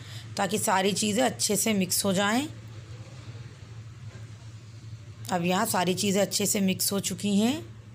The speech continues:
यहाँ हमारी गुड़ की चाशनी भी बनके तैयार है।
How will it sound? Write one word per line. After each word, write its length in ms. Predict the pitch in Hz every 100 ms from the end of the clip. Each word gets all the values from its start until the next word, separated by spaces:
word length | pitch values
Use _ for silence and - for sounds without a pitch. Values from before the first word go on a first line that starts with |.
| - - - - - - - - - - - - - - - - - - - - - - 196
यहाँ 200 | 196 196
हमारी 320 | 196 202 262
गुड़ 160 | 226 202
की 100 | 220
चाशनी 420 | 208 185 - 214
भी 100 | 214
बनके 260 | 208 202 247
तैयार 440 | 202 185 185 196
है। 260 | 208 262 330